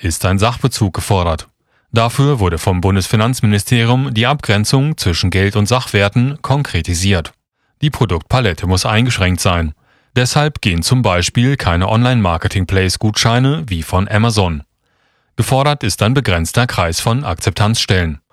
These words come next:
Nach Paragraph zwei Absatz eins Nummer zehn Buchstabe A Z A G.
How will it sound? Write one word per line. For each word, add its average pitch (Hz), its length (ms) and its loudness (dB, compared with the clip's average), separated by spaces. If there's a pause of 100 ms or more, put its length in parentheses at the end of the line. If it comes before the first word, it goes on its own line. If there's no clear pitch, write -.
(340)
Nach 120 300 0
Paragraph 131 580 0
zwei 147 340 0
Absatz 92 400 -2
eins 127 380 0
Nummer 87 240 0
zehn 123 480 2
Buchstabe 120 680 2
A 127 360 0
Z - 260 -4
A 90 80 0
G. 98 360 0